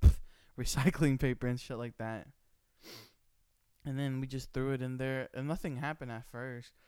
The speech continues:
And I was like, "Oh, okay, let's just walk away." So we just started walking away. I look back, and then I see, like, an orange light, you know. I was, like, then, and I was like, "Wait, let me go back and look." Next thing I look in there, that motherfucker's like, <sighs> like,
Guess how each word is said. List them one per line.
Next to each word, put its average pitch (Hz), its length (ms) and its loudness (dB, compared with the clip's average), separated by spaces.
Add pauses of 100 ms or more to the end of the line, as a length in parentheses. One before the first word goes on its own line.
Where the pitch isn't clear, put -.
(180)
And 135 100 -8
I - 20 -2
was 135 100 -4
like, 131 120 -8
"Oh, 151 160 -2
okay, 147 180 -8
let's 151 160 -4
just 139 140 -8
walk 143 220 -8
away." 127 340 -6 (640)
So 143 160 -10
we 147 80 -4
just 160 180 -6
started 147 180 -2
walking 139 300 -4
away. 131 540 -4 (100)
I 127 80 -4
look 135 200 -4 (120)
back, 131 440 -6
and 127 120 -6
then 127 100 -4
I 131 120 -4
see, 131 220 -8
like, 120 400 -8 (720)
an 123 120 -6
orange 127 380 -4
light, 120 540 -6 (160)
you 123 120 -8
know. 120 360 -4
I 131 120 -4
was, 135 180 -2
like, 131 240 -6
then, 139 180 -4 (180)
and 135 140 -4
I 143 60 0
was 139 120 -2
like, 143 120 -4
"Wait, 170 280 -2
let 214 100 0
me 240 120 0
go 208 180 -6
back 202 220 -8
and 202 140 -14
look." 185 180 -8 (560)
Next 165 220 -2
thing 170 180 -8
I 165 40 -10
look 160 260 -8
in 170 120 -6
there, 147 260 -2 (440)
that 170 80 -4
motherfucker's 175 480 0
like, 143 400 -2
<sighs> - 1000 -6
like, 120 260 -2